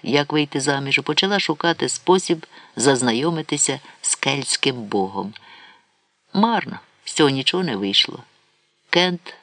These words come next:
ставила надто далекосяжні цілі, а це мені не підходило. Справді, не одружуватися ж мені з кожним, хто мене зацікавить.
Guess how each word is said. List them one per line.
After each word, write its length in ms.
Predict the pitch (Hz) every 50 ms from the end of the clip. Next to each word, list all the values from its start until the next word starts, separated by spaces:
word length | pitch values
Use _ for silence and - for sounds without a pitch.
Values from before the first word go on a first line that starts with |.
| _ _
ставила 640 | - - - - - 156 165 160 147 151 143 143 143
надто 500 | 139 131 139 151 151 - _ _ - 135
далекосяжні 800 | 123 127 127 127 123 - 127 123 - - 131 131 123 127 139 139
цілі, 480 | 143 - - 214 208 180 110 92 90 - - - - - - _ _ _ _ _ _ _
а 120 | _ - 123
це 180 | - - 170
мені 220 | 170 147 127 117 104
не 100 | 104 92
підходило. 640 | - - - - - 82 87 101 - 101 - - - - _ _ _ _ _ _ _ _ _ _ _ _ _ _
Справді, 600 | - - - - 135 135 123 110 110 110 110 - _ _ _ _ _ _ _ _
не 140 | 113 135 147
одружуватися 800 | 139 135 127 151 156 170 160 147 143 123 120 - - 107 - 117
ж 100 | 110 -
мені 200 | 110 113 117 113
з 80 | 104 -
кожним, 420 | - - 156 160 135 113 101 95
хто 200 | 95 - - 104
мене 240 | 101 104 101 110 113
зацікавить. 800 | 107 113 95 - - 85 - - 82 85 85 76 - _ - _